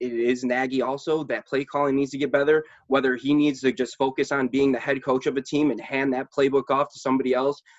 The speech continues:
to start calling plays. I mean, he's not getting it done. Mitch isn't getting it done. We're gonna see th-, within the next couple games if Mitch will still be our quarterback. I believe that week four game will be, the, I feel, the deciding factor of, hey, do we move on from this guy?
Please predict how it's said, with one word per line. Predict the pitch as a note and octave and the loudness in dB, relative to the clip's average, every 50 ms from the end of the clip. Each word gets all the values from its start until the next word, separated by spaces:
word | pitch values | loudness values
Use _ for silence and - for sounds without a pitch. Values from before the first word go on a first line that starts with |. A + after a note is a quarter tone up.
| _ _ - | _ _ -10
to | C3+ B2 | -8 -4
start | - - C#3 C#3 - | -2 0 0 0 0
calling | - D3+ D3 D3 D3 D3+ D3 | 0 2 2 2 2 0 0
plays. | - D#3 D3+ D3+ D#3 D#3 D3+ _ _ _ _ - | 0 2 4 4 2 0 -4 _ _ _ _ -4
I | C3 C3+ | -2 0
mean, | C#3 C3+ C3 A#2 | 0 0 0 -2
he's | D3 D3 C3+ | -4 -4 0
not | D#3 D3 D3 C#3+ | 0 0 0 0
getting | - C#3+ C#3+ C#3 C#3 | 0 0 2 2 2
it | C3+ C3 | 0 0
done. | C#3 C3 C3 C3 C3 B2+ - _ _ _ _ _ _ _ | 0 0 0 0 -2 -2 -4 _ _ _ _ _ _ _
Mitch | C3 D3 D#3 D#3 - | 2 2 2 2 0
isn't | E3 C3+ C#3 C3 A#2 | -2 0 0 -2 0
getting | A#2 B2 A#2 A#2+ A#2+ | 0 0 0 0 0
it | A#2 A2+ - | -2 -2 -2
done. | A#2+ A2+ A#2 A#2 A#2 - _ _ _ _ _ _ _ - - _ B2+ A#2+ A#2 - | -2 0 0 -2 -4 -6 _ _ _ _ _ _ _ -20 -20 _ -18 -18 -8 0
We're | C#3 D3 | 2 2
gonna | C3 D3 C#3+ C#3 C3+ | 4 4 2 2 2
see | B2 - D3 C#3+ C#3 C3 B2+ B2+ - C3 | 0 0 0 0 0 0 -2 -4 -4 -2
th-, | B2+ C3+ - | -4 -4 -2
within | - C3 C3 - C#3 | -2 -4 -2 0 0
the | B2+ A#2+ | 0 2
next | B2 B2+ - - | 0 0 -2 -2
couple | - D3 B2+ B2+ A#2+ | -4 -4 -2 -2 -4
games | G#2+ A#2+ B2 A#2+ A#2 A#2 - - _ - | -4 -2 0 0 -2 -2 -4 -10 _ -4
if | C3 B2 - | -4 -2 0
Mitch | - B2+ B2+ B2 - | -2 -2 -2 -2 -4
will | - B2 B2 B2 A#2+ A#2+ A#2 - _ | -4 -2 0 2 2 0 0 -4 _
still | - - - C3 B2 A#2 | -20 -6 -4 -2 -2 0
be | G#2+ B2+ A#2+ | 0 0 0
our | A2+ A#2 | 0 0
quarterback. | A2+ - B2+ A#2+ A#2 A2+ A2+ A#2+ A#2+ A#2+ | -2 -2 -4 -4 -4 0 2 0 2 2
I | A#2+ A#2 | 0 -2
believe | G#2+ A#2 A#2 A#2+ B2+ C3 B2+ - _ - _ _ _ _ _ _ _ _ _ _ _ | -2 0 -2 0 2 0 0 -2 _ -20 _ _ _ _ _ _ _ _ _ _ _
that | B2+ C3+ C3+ C3+ B2 | -2 0 0 0 0
week | B2+ C3+ B2+ - | 0 -2 -2 -2
four | - C3 B2+ C3+ C3 | -2 0 0 0 2
game | B2 C3 C3 C3 C3+ C3+ - - - - | 2 2 2 2 0 -2 -6 -10 -14 -16
will | - A#2+ B2+ B2+ B2 | -4 -2 0 0 0
be, | A#2+ A#2+ B2 B2 B2 B2 B2 B2 - _ _ | 0 0 0 0 0 -2 -2 -6 -8 _ _
the, | B2 A#2 | -2 0
I | A#2 B2 | 0 -2
feel, | - - B2+ B2+ B2 | 0 2 2 2 2
the | A#2 A#2+ | 0 -4
deciding | A#2+ A#2+ A2 - C3+ B2+ B2 B2 A#2+ | -6 -8 -6 -2 0 0 0 0 0
factor | - B2+ B2 B2 - - B2 | 0 0 0 0 0 0 0
of, | A#2 A#2 - | 0 -2 -2
hey, | - C#3 C3+ B2 | 0 2 2 2
do | - - A#2+ | 2 0 -2
we | B2 B2 | -2 2
move | B2+ C3 B2+ A2+ | 2 2 2 2
on | B2 B2 B2+ | 0 -2 -2
from | - - C3+ | -4 -2 -2
this | C3 C3+ C3 - | -2 -2 -2 -2
guy? | C#3+ C#3 C#3+ C#3+ C#3+ | 0 2 2 2 0